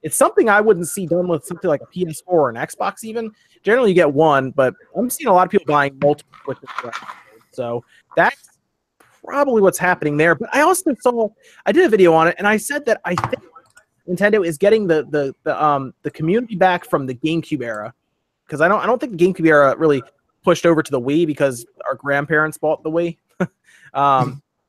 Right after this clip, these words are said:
and then the Wii U just barely sold anything. Uh, so I, I have a feeling people who bought the GameCube are starting to kinda come back to Nintendo with the Switch. Um, and I had some people kinda in the comments talk about that, but I don't know what you guys, what you guys thought about the, the ten million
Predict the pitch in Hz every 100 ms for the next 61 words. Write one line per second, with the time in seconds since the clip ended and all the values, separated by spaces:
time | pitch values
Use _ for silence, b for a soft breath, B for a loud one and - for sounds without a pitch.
0 | _ _ 165 180 165 165 170 156 135 151
1 | 147 135 120 139 127 131 120 _ 113 120
2 | - _ - 117 117 - - 175 151 190
3 | 370 - 240 247 - 226 277 254 208 202
4 | 143 147 175 240 220 b b b 175 160
5 | - 240 269 - 196 190 175 165 170 -
6 | 139 131 156 123 120 - - 147 123 -
7 | - - _ _ _ _ _ _ _ 120
8 | 117 117 147 185 285 285 262 254 220 214
9 | 175 151 180 165 131 - 156 147 127 113
10 | 120 117 - _ _ _ _ 143 143 190
11 | 185 175 185 175 147 - 165 151 139 -
12 | 139 131 131 - 127 - 147 - 139 135
13 | 135 127 120